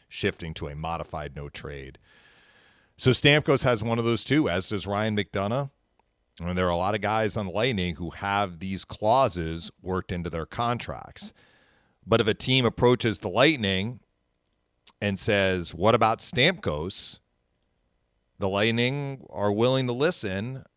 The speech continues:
and maybe they go to Stamkos and say, "What do you think?" But I'm, I'm, I'm projecting here. There may not be a team asking about Stamkos, or a team may ask about Stamkos and the Lightning say no, or Stamkos says no, and he's earned that right.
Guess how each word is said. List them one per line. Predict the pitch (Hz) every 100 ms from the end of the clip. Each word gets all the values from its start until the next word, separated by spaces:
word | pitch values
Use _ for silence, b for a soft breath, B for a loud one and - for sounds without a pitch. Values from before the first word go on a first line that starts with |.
| _ _ _
and | 107 104 98 98 95 92
maybe | 95 101
they | 104 101 101 92 - _ _ 87
go | 101 104
to | 101
Stamkos | - 95 95 107 95
and | 92
say, | 98
"What | 90 87
do | 87
you | 82
think?" | - 156 87
But | 101
I'm, | 90 85 -
I'm, | 95 87 -
I'm | 87 82 -
projecting | 98 87 117 - 92
here. | 80 78 82
There | 90
may | 92 110
not | 110 113 107
be | 117 208 156
a |
team | 101 123 90 73 69 -
asking | 92 82 80 87
about | 78 76
Stamkos, | - 85 76 - 98 135 -
or | 92
a | 85
team | - 107 92
may | 95 90
ask | 92 104 -
about | 95 87
Stamkos | 92 87 85 107 127
and | 113
the | 92
Lightning | 92 90
say | 85 90 82
no, | 78 71 80 147 b b b b b -
or | 156
Stamkos | - 214 240 156
says | - 92 90
no, | 73 - _ _
and | 95
he's | 95 87
earned | 101 101
that | 92 82
right. | 104 101 71